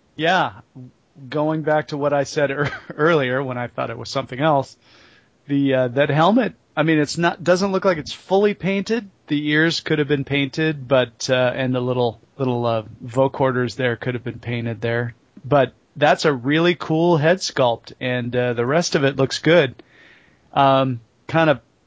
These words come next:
scrolling down, I'm seeing that a lot of it is not painted black. Some of the joints, the leg joints and that kind of thing is not black, so that's kind of weird. But, uh, overall, I think it's great, and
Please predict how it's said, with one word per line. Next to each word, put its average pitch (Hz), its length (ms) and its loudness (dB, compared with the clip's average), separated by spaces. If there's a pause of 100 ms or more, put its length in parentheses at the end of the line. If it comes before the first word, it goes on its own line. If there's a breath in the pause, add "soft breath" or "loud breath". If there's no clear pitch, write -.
(300)
scrolling 160 640 2
down, 143 320 -2
I'm 123 140 -6
seeing 147 420 -4
that 123 160 -2
a 127 80 -6
lot 120 380 0
of 143 120 -2
it 160 260 -2
is 120 180 -6
not 131 300 0 (140)
painted 156 720 -2
black. 151 520 -2 (420)
Some 143 280 -2
of 143 80 0
the 131 80 -2
joints, 139 600 0
the 131 160 -2
leg 131 280 0
joints 143 540 -2
and 131 120 -2
that 147 160 -4
kind 147 180 0
of 143 100 -2
thing 151 520 -2 (100)
is 120 240 -6
not 131 240 0
black, 131 380 2
so 135 200 -2
that's 151 260 0
kind 143 220 -2
of 127 100 0
weird. 120 340 -4 (180)
But, 131 360 2
uh, 131 280 4 (140)
overall, 151 580 4
I 127 100 2
think 135 220 -6
it's 123 140 -10
great, 127 320 -2 (100)
and 127 280 -2